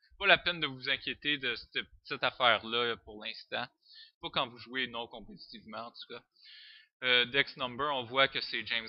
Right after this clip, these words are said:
Bond, et son nom Mijumaru, Water, Original Trainer, Tack, I D Number. Ça, tous vos Pokémon que vous allez attraper, ils vont tous avoir le même I D Number. Puis, euh, oui, c'est ça.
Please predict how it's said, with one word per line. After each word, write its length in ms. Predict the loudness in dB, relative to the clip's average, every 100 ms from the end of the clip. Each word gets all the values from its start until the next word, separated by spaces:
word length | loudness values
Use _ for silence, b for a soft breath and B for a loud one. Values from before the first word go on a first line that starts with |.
| 0
Bond, 380 | 4 4 2 -6
et 80 | -12
son 260 | -10 -8
nom 200 | -8 -8
Mijumaru, 760 | -10 -12 -12 -6 -6 -6 -10 -10
Water, 840 | -8 -4 -2 -4 -4 -2 0 0 -2
Original 520 | -4 -4 -6 -8 -8 -8
Trainer, 400 | -6 -4 -2 -2 -4 -10 8
Tack, 480 | 12 12 12 4 -14 B B
I 200 | 12 12
D 240 | 10 -2 0
Number. 540 | 0 0 0 0 0
Ça, 120 | -2 -6
tous 140 | -6 -6
vos 140 | -4 -6
Pokémon 440 | -4 -4 -4 -4
que 120 | -6
vous 160 | 0 6
allez 180 | 10 12
attraper, 400 | 10 6 0 -4
ils 60 |
vont 140 | -6 -8
tous 160 | -2 0
avoir 280 | 2 2
le 120 | 2 2
même 240 | 2 4
I 180 | 4 4
D 140 | 0
Number. 540 | -8 -8 -6 -4 -4 -8 _ b b b b b b -10
Puis, 280 | -6 -2 0
euh, 300 | 2 0 -2
oui, 260 | -2 -4 -4
c'est 160 | -8
ça. 280 | -6 -2